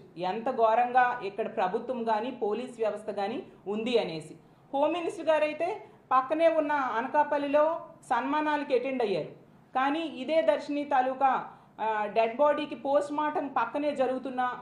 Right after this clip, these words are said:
కుటుంబానికి పరామర్శకు వెళ్ళలేదు. అంటే ఎంత నిర్లక్ష్యంగా వీళ్ళందరూ వ్యవహరిస్తూ ఉన్నారో మనం అర్థం చేసుకోవచ్చు. అలాగే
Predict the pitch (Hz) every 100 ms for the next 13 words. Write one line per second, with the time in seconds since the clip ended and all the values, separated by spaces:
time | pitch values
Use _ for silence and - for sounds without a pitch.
0 | - 233 262 254 247 226 - 202 226 233
1 | 220 - 196 175 170 151 - - - _
2 | - 220 285 226 226 269 240 220 233 285
3 | 330 302 294 285 269 247 254 262 233 220
4 | 247 254 - 247 240 233 254 254 214 202
5 | 180 226 233 214 - 202 170 147 156 -
6 | - - - 196 240 311 294 262 -